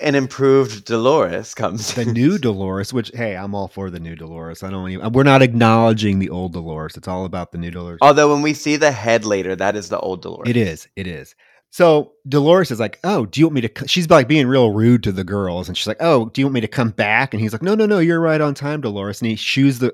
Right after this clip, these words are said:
Speaker 2: the three girls off.
Speaker 1: And he says, "I'll see you later and you later." And
Speaker 2: Yeah.
Speaker 1: he, there's three of them.
Speaker 2: The poor girl. She, well, she's graduating, so he's not gonna see
Speaker 1: I
Speaker 2: her.
Speaker 1: mean, she gets hers later 'cause that's the girl he's talking to later in the quad or whatever, but
Speaker 2: Well, Dolores is there to talk about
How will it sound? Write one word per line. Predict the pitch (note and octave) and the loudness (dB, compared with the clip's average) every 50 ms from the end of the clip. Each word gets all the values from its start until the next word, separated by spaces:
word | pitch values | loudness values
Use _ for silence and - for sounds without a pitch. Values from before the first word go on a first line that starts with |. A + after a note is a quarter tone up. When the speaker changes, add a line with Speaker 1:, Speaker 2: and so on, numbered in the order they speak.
| - _ - | -6 _ -12
Speaker 2:
the | A2 G2+ | -12 -10
three | - A#2+ B2 A#2+ | -6 -4 -4 -4
girls | G#2+ A2 A2 G#2 F#2+ F#2 F2 | -2 -4 -6 -6 -6 -6 -8
off. | G2 F2+ D#2+ D#2 D#2 - _ _ _ - | -8 -8 -8 -8 -10 -12 _ _ _ -2
Speaker 1:
And | - C3+ B2+ | 0 0 0
he | C3+ C#3 | 0 0
says, | C3 C#3 B2 A2 | 0 0 2 4
"I'll | A#2 A2+ - | 4 2 2
see | - C3 A#2+ | 0 -2 -4
you | A2+ A2+ B2+ C#3 | -2 -2 0 0
later | D3 D3+ E3 F3 F#3 F#3 | 2 2 2 0 0 -2
and | - - E3 C#3+ | -4 -4 -6 -6
you | A#2+ A2+ | -4 -4
later." | G2+ F#2 E2 D2+ - - F#2+ A2+ _ _ _ _ | -4 -4 -6 -6 -10 -14 -20 -20 _ _ _ _
And | - G#2+ G#2 A2+ | -4 -4 -4 -4
Speaker 2:
Yeah. | A2 F#2+ D#2+ D#2+ - | -8 -10 -12 -14 -16
Speaker 1:
he, | D3 D3+ C#3+ B2 | -10 -8 -8 -6
there's | - A#2+ A2 G#2+ - | -4 -4 -6 -6 -6
three | G2+ F2+ | -8 -8
of | E2+ E2 | -8 -10
them. | - - - - _ _ _ _ _ _ - | -12 -14 -18 -20 _ _ _ _ _ _ -16
Speaker 2:
The | C#3+ C3+ | -14 -14
poor | B2+ - - C3+ B2+ | -12 -10 -8 -8 -8
girl. | G#2 G2 F2+ F2 E2 E2+ D#2+ - _ | -8 -8 -10 -10 -10 -12 -14 -16 _
She, | - - B2 | -18 -14 -10
well, | - - D#3 D#3+ - - | -6 -4 -2 -2 -2 -2
she's | C3+ - - G3+ F#3+ D#3 | 0 0 2 2 0 2
graduating, | C3+ C#3 B2+ A#2+ A#2 G#2 G2 F2+ E2+ D#2+ D#2+ E2 E2 | 4 6 6 6 6 4 0 -4 -8 -8 -10 -10 -10
so | - - G2+ | -8 -6 -6
he's | G2 F#2 | -6 -4
not | G#2+ G2+ G2 - | -4 -6 -6 -6
gonna | - F2+ | -10 -12
see | - - - | -12 -2 0
Speaker 1:
I | - | 2
Speaker 2:
her. | E3+ | 4
Speaker 1:
mean, | F#3 F#3+ G3 | 4 2 2
she | - - G#3+ | 0 0 2
gets | F3+ G#3 G3+ G3 | 4 4 4 4
hers | F#3+ F#3+ D#3+ B2+ C3+ | 2 -2 0 0 0
later | D3 D3+ C#3 C3+ | 2 2 2 2
'cause | A#2+ - A#2+ G2+ | 0 -2 -2 0
that's | B2+ B2+ B2 - | 0 0 0 0
the | - B2+ | -4 -4
girl | B2+ C3 C3 | -2 -2 -2
he's | C3 A#2+ - | -2 -4 -6
talking | - B2 A#2+ B2 - A#2 A2 | -6 -4 -4 -4 -4 -8 -10
to | F#2+ A2 G#2 | -8 -6 -4
later | G#2 G2+ G2+ G2 G2 | -4 -4 -4 -4 -4
in | G2 F#2+ | -6 -6
the | F2+ F2+ | -8 -10
quad | - - A2 G#2+ G2+ F#2+ F2+ F2 E2 | -10 -6 -2 0 0 0 0 -2 -4
or | E2+ | -6
whatever, | F2 E2+ E2+ E2 E2 E2+ E2+ - - | -8 -8 -8 -10 -10 -12 -14 -12 -8
but | F#2 F2+ E2+ E2 - _ _ _ _ _ _ _ | -8 -6 -6 -8 -10 _ _ _ _ _ _ _
Speaker 2:
Well, | A#2+ B2 A#2+ A#2 A2+ - | -4 -2 -2 -2 -4 -4
Dolores | A2+ G#2+ B2+ A#2+ A#2+ B2 B2+ C3+ C#3 C#3+ D3 - - | -4 -2 -2 -2 0 0 0 0 0 -2 -2 -4 -6
is | B2 A2 - | -6 -6 -6
there | G#2+ G2+ G2 G2 G2 | -6 -6 -4 -4 -6
to | F#2+ F#2 | -8 -10
talk | - - F2+ E2+ E2+ - | -10 -12 -12 -12 -12 -14
about | F2 D#2+ D#2+ D#2 D2+ D2+ D2+ D2+ - | -16 -14 -14 -12 -12 -12 -14 -16 -18